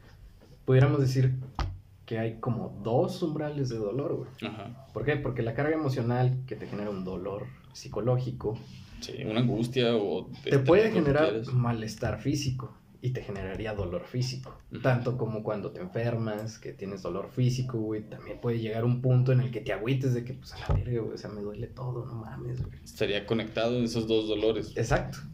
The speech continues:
Speaker 2: O sea, llega un punto, ok, entonces llegaría un punto en el que la carga emocional podría ser tanta que empezara a tocar también lo que vendría siendo la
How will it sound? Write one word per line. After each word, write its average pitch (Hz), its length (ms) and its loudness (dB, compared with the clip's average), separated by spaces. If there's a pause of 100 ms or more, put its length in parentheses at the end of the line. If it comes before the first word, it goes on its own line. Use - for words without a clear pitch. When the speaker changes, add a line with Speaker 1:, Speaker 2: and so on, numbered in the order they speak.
(140)
Speaker 2:
O 123 60 2
sea, 127 140 4
llega 147 240 4
un 165 100 2
punto, 160 300 2
ok, 117 140 2
entonces 135 420 0
llegaría 127 340 6
un 139 80 0
punto 151 300 2
en 143 80 2
el 123 100 4
que 120 80 0
la 107 160 0
carga 135 240 4
emocional 123 480 4
podría 123 320 6
ser 120 240 0
tanta 131 640 0
que 151 80 -2
empezara 123 480 4
a 127 100 4
tocar 113 380 2
también 117 360 4
lo 113 100 2
que 113 100 2
vendría 107 320 0
siendo 107 340 -2
la 107 540 0